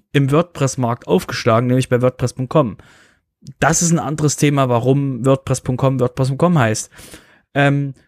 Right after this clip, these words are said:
und ich sehe halt, wenn ich jetzt quasi Richtung Squix, Squarespa-, Squarespace und wie sie nicht alle heißen quasi schaue,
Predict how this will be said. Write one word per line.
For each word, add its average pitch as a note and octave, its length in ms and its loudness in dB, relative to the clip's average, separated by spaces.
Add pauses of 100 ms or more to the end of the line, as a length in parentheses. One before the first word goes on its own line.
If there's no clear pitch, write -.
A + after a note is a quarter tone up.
(120)
und D3 160 -2
ich C3+ 100 -2
sehe G#3 240 2
halt, G3 380 -2 (1500)
wenn C#3 160 2
ich D3 140 0
jetzt C#3 180 -2
quasi C3+ 280 2
Richtung C3+ 400 0
Squix, - 460 0
Squarespa-, D3 840 0
Squarespace D3+ 720 0
und C3+ 120 0
wie F3+ 60 2
sie E3+ 100 0
nicht D3+ 100 -2
alle C#3 160 -2
heißen D#3 300 0
quasi C3 320 -2
schaue, E3 420 0